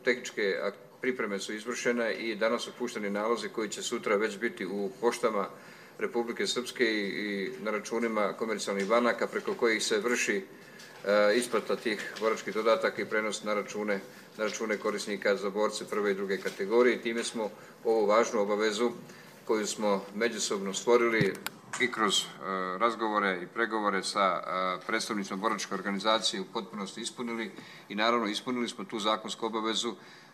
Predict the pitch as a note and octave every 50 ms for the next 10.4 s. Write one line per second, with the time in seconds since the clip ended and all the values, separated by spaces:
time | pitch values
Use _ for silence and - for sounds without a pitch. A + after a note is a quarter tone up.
0 | - - A2 B2+ A#2 - - B2 A2+ G2+ G#2 A2 A#2 A#2 - - A2 G2 G2+ G#2+
1 | G#2+ G#2+ G#2+ G2 G2 - A2 A#2 A#2+ A2 G2+ F2 G#2 G#2 G#2 F#2+ G2+ F#2 - -
2 | F#2 F#2+ G#2 A2 A2+ - B2 G#2+ F#2+ - - - - - A#2 A2 - - - -
3 | A#2+ A2 A2 F#2+ - F2 F2 F2+ G#2 A2+ G#2+ - - - - - F#2 F2+ E2+ -
4 | - G#2+ A2+ - - B2 A2 G#2+ G2 F#2 G2+ G#2 G2 - - G2 F2 F2+ F2 F#2+
5 | G#2 A2 A2 - - A2+ G2 G2 F#2 F#2+ G2+ G2+ - - G2 - - A2 A2 G#2
6 | F#2+ F#2+ G2+ F#2+ F#2+ F2+ - F#2 E2+ - F#2+ F2 G2 G#2+ A2+ A2+ A2+ A2 A2 G#2
7 | G2+ - - - - - - - - - - - - - - - A2 A2 G#2+ G2+
8 | - G2+ E2+ G2+ F#2 - G#2 G2 G#2 G2 G2 G2+ G2+ F#2+ F#2 - - - - -
9 | - - G2+ G#2 G2 G2 F#2+ F#2+ F#2+ - - - - - - - - - G#2 A2
10 | B2+ - G#2+ G#2 G2 F2+ E2